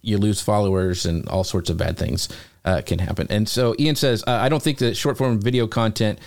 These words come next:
is where you do the selling. It's where you find your perfect client." That is very, very, uh, good point there, Ian. He also has a question, and I think we should on, we'll kinda end up this, this section on this.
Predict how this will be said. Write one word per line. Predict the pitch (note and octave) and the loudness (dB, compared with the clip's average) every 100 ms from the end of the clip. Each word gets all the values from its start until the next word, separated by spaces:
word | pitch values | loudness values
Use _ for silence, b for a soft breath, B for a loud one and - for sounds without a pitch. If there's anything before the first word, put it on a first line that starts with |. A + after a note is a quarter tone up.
| B B | B B
is | G2+ G2+ | -2 2
where | A2 A2+ | 4 4
you | G#2+ | 2
do | G2 | 2
the | G2 | 0
selling. | F#2 B2 G#2+ | 0 2 2
It's | G2 - | 0 0
where | A2 G#2 G2 F#2+ B B - | 2 2 2 0 B B -8
you | G2 G2+ F#2+ | 0 2 2
find | F2+ - G#2 G#2 F#2+ F#2+ - | 0 -2 0 2 2 0 0
your | F#2+ F#2 | 0 0
perfect | E2+ - F#2+ E2 D#2 - | 0 -2 0 -2 -4 -10
client." | - G#2+ F2+ D#2 - | -6 -2 0 0 -2
That | F2+ | -2
is | F2 F2+ | 0 0
very, | F#2 F2+ | 2 2
very, | E2+ D#2+ D#2 - | 2 0 -2 0
uh, | F#2+ | -2
good | F2 G2+ F#2 | 0 -2 0
point | - E2 - | 0 -2 -2
there, | F2 D#2 E2+ - - | 0 0 -2 -10 -6
Ian. | F2+ E2+ E2+ B B | -2 -2 -4 B B
He | B | B
also | B3+ D4 D4 | 0 2 0
has | C3+ | 0
a | |
question, | - A2+ - F#2 | 0 0 0 -2
and | G#2+ | 0
I | A2 | 0
think | C#3 C#3 | 0 0
we | B2+ | 0
should | - A2+ G#2 C2 C#2 | 0 0 -2 -10 -8
on, | - A#2 A#2+ | 0 0 0
we'll | B2 | -2
kinda | C3+ A#2 | 0 0
end | A#2 | 2
up | A2+ - | 2 2
this, | G#2 G#2 - | -2 -2 -2
this | A#2 B2 | 0 0
section | - A2 - G#2 | 0 0 0 0
on | F#2+ G2 | 2 4
this. | F#2+ F2 | 2 0